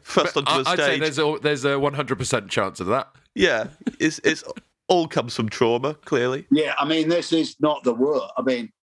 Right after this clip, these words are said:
Speaker 3: I didn't, obviously. I st-, I, I am growing sort of slightly bulbous nose. I think that's just age. But, um, but I know it's not my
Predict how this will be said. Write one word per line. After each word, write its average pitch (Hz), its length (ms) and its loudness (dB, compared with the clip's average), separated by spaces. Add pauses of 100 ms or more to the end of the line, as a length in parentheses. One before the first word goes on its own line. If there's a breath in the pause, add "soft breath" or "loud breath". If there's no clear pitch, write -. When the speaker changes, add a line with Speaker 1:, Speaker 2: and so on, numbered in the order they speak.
Speaker 3:
I 120 120 2
didn't, 123 360 -2
obviously. 87 380 -2
I 110 100 2
st-, - 280 0
I, 117 140 2
I 123 200 0
am 147 240 0
growing 120 440 -2
sort - 220 -8
of 85 80 -6
slightly 92 300 0
bulbous 85 460 0
nose. 101 220 2
I 117 40 4
think 120 100 2
that's 110 140 0
just 110 180 0
age. 113 600 -2
But, 202 240 -2
um, 131 280 0 (500 loud breath)
but 117 160 2
I 120 120 2
know 127 280 0
it's 104 160 -8
not 135 220 0
my 107 120 -4